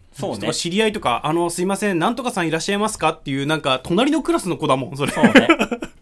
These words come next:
Speaker 2: <laughs> 友達じゃねえもん、それ。絶対。ねえ、難しいね。学校じゃ仲良くしないでくださいってことなのかな、やっぱ。
Speaker 1: まあ、でもね、
Speaker 2: 先生の言うこと聞けと。
Speaker 1: それが理想なんじゃないの？
Speaker 2: まあ、教える側としては理想だよ。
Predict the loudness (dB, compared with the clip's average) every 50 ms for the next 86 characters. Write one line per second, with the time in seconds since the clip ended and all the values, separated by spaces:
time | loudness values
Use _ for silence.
0 | -20 -20 -20 -20 -20 -20 -20 -16 -12 -10 -10 -8 -10 -10 -12 -12 -8 -4 -2 -2
1 | 0 0 -2 0 2 2 4 4 4 4 4 4 2 0 -2 -4 -6 -8 -12 -14
2 | -10 -6 -6 -6 -6 -6 -10 -10 -10 -12 -14 -18 -20 -20 -20 -20 _ -20 -20 -20
3 | _ -20 -20 -20 -20 -20 -20 -20 -20 -20 _ _ -18 -14 -10 -8 -6 -6 -6 -6
4 | -6 -6 -8 -8 -8 -8 -8 -6 -6 -4 -4 -4 -4 -4 -6 -6 -6 -6 -4 -4
5 | -2 -2 -2 0 0 0 -2 -2 -4 -4 -2 -2 -2 -2 -2 -4 -4 -4 -8 -10
6 | -12 -16 -16 -14 -14 -14 -14 -14 -12 -12 -12 -14 -16 -20 _ -20 -20 _ -16 -16
7 | -16 -16 -18 -20 _ _ _ _ _ -20 -20 -20 -18 -12 -8 -8 -6 -6 -6 -8
8 | -8 -8 -8 -8 -8 -8 -6 -6 -6 -8 -8 -6 -6 -4 -2 -2 0 0 0 -2
9 | 0 0 0 0 2 2 0 0 0 -2 -4 -4 -6 -8 -8 -10 -10 -10 -12 -14
10 | -14 0 4 6 6 6 6 2 -2 -6 -4 0 2 2 2 2 0 2 4 4
11 | 4 4 2 -2 -6 -4 -2 0 0 0 -2 -4 -6 -4 -4 -4 -4 -6